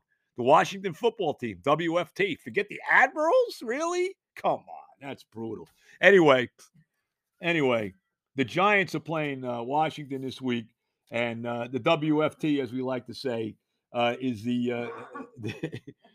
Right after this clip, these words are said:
as I, I just, I can't, my wife's here laughing about it too. It is very funny. They're a seven point s-, uh, favorite over the Giants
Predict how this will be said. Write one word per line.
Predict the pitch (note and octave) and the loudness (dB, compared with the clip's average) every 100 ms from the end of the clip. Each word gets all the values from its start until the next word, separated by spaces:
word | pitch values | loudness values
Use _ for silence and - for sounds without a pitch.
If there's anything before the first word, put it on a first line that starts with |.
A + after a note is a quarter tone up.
| _ | _
as | C3 | -4
I, | B2 C3 C#3 | -4 -4 -6
I | C3 | -6
just, | B2 B2+ - | -6 -6 -8
I | A2+ | -10
can't, | C#3 B2 | -10 -10
my | A#2 | -6
wife's | B2 B2+ - | -4 -4 -6
here | G#2+ | -6
laughing | G#2 G#2 G#2+ | -6 -10 -12
about | G2 G2+ G2 | -12 -12 -10
it | F#2+ | -12
too. | - F#2+ | -8 -8
It | F#2+ | -8
is | F2+ | -6
very | G2+ F#2+ - | -6 -6 -8
funny. | G2+ F#2+ _ _ _ - | -12 -12 _ _ _ 6
They're | C#3+ | 8
a | D3 | 8
seven | - F#3 F3+ | 10 8 8
point | E3 E3+ D3+ | 2 2 2
s-, | - D#3+ | 0 -2
uh, | C3+ | 0
favorite | - D3 C3 C3 | 6 6 6 4
over | B2+ | 2
the | B2 | -2
Giants | G#2 C3 B2+ B2 - | -2 -2 -4 -8 -14